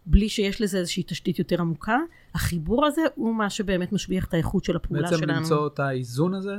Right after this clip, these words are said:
Speaker 2: זה מה שאתן אומרות?
Speaker 1: זה
Speaker 2: בעצם
Speaker 1: את האיזון,
Speaker 2: האיזון
Speaker 1: את
Speaker 2: בין
Speaker 1: התמהיל.
Speaker 2: החשיבה, הרפלקציה העצמית, לבין עשייה?
Speaker 1: כן,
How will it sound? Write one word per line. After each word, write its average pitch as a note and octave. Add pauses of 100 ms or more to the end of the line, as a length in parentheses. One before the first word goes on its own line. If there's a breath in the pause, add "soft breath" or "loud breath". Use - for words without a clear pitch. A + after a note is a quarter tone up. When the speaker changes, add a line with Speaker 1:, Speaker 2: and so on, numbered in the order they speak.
(140)
Speaker 2:
זה D3
מה D#3
שאתן E3
אומרות? E3+
Speaker 1:
זה D3+
Speaker 2:
בעצם G#3
Speaker 1:
את -
האיזון, B3
Speaker 2:
האיזון G3+
Speaker 1:
את G3
Speaker 2:
בין F#3+
Speaker 1:
התמהיל. F#3+ (100)
Speaker 2:
החשיבה, G#3
הרפלקציה D3
העצמית, D3+
לבין C3+ (240)
עשייה? C#3+ (300)
Speaker 1:
כן, F#3